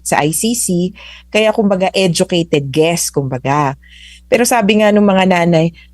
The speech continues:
actually, sa kanila, wala naman silang masyadong, eh, arte o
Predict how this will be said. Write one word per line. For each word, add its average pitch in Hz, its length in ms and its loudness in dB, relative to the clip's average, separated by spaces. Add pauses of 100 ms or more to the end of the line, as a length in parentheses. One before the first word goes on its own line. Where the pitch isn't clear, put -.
(300)
actually, 214 720 -2
sa - 160 -4
kanila, 247 480 -2
wala - 80 -6 (160)
naman 233 160 0
silang 208 400 0
masyadong, 156 880 -2
eh, 131 560 -2
arte 170 800 -4
o 151 320 2